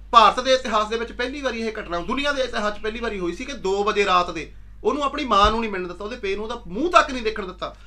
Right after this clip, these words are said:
ਉਹਨੂੰ ਰਾਤ ਨੂੰ ਜਲਾ ਦਿੱਤਾ ਗਿਆ ਸੀ। ਉਹਨੂੰ ਆਪਾਂ ਇੱਦਾਂ ਨਹੀਂ ਕਿ ਉਹਦੀ body ਨੂੰ ਜਲਾ ਦਿੱਤਾ ਗਿਆ ਸੀ, ਉਹਨੇ, ਆਪਾਂ ਕਿ, ਆਪਾਂ ਨਹੀਂ ਕਹਿ ਸਕਦੇ ਕਿ ਉਹਦਾ ਸੰਸਕਾਰ ਕਰ ਦਿੱਤਾ ਗਿਆ। ਮੈਂ ਪੰਜਾਬ ਤੋਂ ਉਹਨਾਂ ਭੈਣਾਂ ਦੇ ਹੱਕ ਦੇ ਵਿੱਚ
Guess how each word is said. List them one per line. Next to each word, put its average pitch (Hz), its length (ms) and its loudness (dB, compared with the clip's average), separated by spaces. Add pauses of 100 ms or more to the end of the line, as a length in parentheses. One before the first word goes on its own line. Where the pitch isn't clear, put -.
(240)
ਉਹਨੂੰ 277 540 -2 (320)
ਰਾਤ 190 300 8
ਨੂੰ 247 320 -6 (680)
ਜਲਾ 196 320 8
ਦਿੱਤਾ 202 240 -2
ਗਿਆ 143 200 -6
ਸੀ। - 100 -16 (600)
ਉਹਨੂੰ 226 140 -2
ਆਪਾਂ 226 140 -2
ਇੱਦਾਂ 208 140 -2
ਨਹੀਂ 233 80 -4
ਕਿ 240 60 -2
ਉਹਦੀ 247 140 -4
body 196 300 0
ਨੂੰ 220 140 -6
ਜਲਾ 165 200 4
ਦਿੱਤਾ 160 220 -6
ਗਿਆ 147 100 -8
ਸੀ, 175 60 -8
ਉਹਨੇ, 214 120 -10
ਆਪਾਂ 202 240 -6
ਕਿ, 214 160 -4
ਆਪਾਂ 185 260 -2
ਨਹੀਂ 220 100 -6
ਕਹਿ 208 100 -4
ਸਕਦੇ 202 180 -6
ਕਿ 202 60 -8
ਉਹਦਾ 214 220 -6 (380)
ਸੰਸਕਾਰ 185 340 0
ਕਰ - 140 -6
ਦਿੱਤਾ 131 200 -8
ਗਿਆ। 117 200 -12 (300)
ਮੈਂ 254 320 6
ਪੰਜਾਬ 214 720 4
ਤੋਂ 214 340 0 (400)
ਉਹਨਾਂ 269 300 -2
ਭੈਣਾਂ 202 440 0
ਦੇ 190 400 -4 (420)
ਹੱਕ 247 200 10
ਦੇ 262 160 2
ਵਿੱਚ - 280 -4